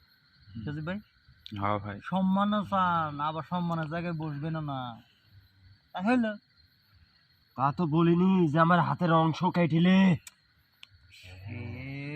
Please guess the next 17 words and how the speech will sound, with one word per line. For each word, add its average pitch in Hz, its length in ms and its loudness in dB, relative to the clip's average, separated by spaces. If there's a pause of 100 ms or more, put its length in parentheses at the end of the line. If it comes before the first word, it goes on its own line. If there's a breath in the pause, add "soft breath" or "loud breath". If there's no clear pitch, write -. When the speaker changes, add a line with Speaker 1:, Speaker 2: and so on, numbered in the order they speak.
(120)
Speaker 2:
আপনি 147 380 -4
তো - 140 -12
ওই 156 120 -4
যে 165 140 -6
একটা 156 200 -10
কথা 160 220 -10
বললাম 160 240 -6
না, 156 140 -4 (160)
বুঝেই 135 460 -6
না 165 120 -6 (140)
এক 160 120 -8 (100)
ভুল 175 240 -4
করা 185 240 -8
এক 175 140 -6
জিনিস, 175 320 -8
আর 165 100 -8
না 151 180 -6